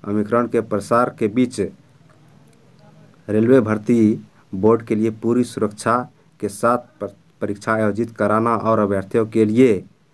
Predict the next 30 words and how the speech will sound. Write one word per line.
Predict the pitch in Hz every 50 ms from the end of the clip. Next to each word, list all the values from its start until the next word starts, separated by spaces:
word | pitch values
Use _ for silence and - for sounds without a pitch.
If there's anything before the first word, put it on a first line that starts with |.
| _ _ _ -
ऐतिहासिक | 104 104 - 107 101 - 104 104 104 - 135 123 110
बरतने, | 107 113 110 - - 113 113 123 123 113
बरतते | 101 104 - 110 110 - - 101 - - 135 127
हुए | 110 107 104 123 123 104 98 107 107 - - _ _ _ _ - 104
एग्जाम | 104 98 95 95 107 117 120 127 117
देना | 107 113 113 113 117 113
बड़ी | 107 101 110 110 117
चुनौती | 110 113 - 101 101 95 98 107 104
है। | 95 - 92 82 78 - - _ _ - - - _ _ _ _ _ _ _ _ _ - - - - - - - - - - - - _ _ _ _ _ - - _ - _ _ _ _ _ _ -
तो | 104 104 104 104 104 104 104 - -
ओमिक्रॉन | 110 107 110 107 110 - 117 120 127 139 135
को | 135 - 123 123 131 135 139 - - _ _ _ _ _ _ _ _ _ _ _ - 92
देखते | 92 110 113 110 110 - - 143 135
हुए | 123 120 135 131
देश | 120 101 107 120 123 120 -
के | - 113
विभिन्न | 110 107 98 107 120 123 127
राज्यों | 117 107 104 104 101 104 117 123
में | 123 120 -
कई | 107 107 120
तरह | 117 - 113 110 113
की | 113 117 117
पाबंदियां | 110 - 107 101 98 104 104 104 101 113 127 131 131 131 - _ _ _ _ _ _ _ -
फिर | 110 107
से | 101 - - 123 123
लागू | 113 107 104 104 113 117
कर | 113 113 107 98
दी | 101 110 110 110
गई | 113 117 117
हैं। | 113 123 131 147 - - -